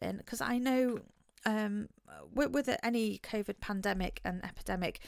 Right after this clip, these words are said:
there is a lot more to it than meets the eye. So actually looking back on history to see how things were then, uh, compared to now really fascinates me. So we looked at the medical history, the current and the future. Um, there was a lot of, um, information there. And,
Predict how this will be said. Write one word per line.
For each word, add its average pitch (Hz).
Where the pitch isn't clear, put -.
there 247
is 240
a 254
lot 254
more 214
to -
it 214
than 202
meets -
the -
eye. 196
So 226
actually 247
looking 220
back 208
on 208
history -
to 202
see 208
how 202
things 208
were 202
then, 226
uh, 196
compared 208
to 220
now 214
really 285
fascinates -
me. 196
So -
we 349
looked 339
at 311
the 254
medical 240
history, 214
the 214
current 214
and 202
the 202
future. 202
Um, 240
there 269
was 311
a 294
lot 330
of, 240
um, 208
information 208
there. 190
And, 226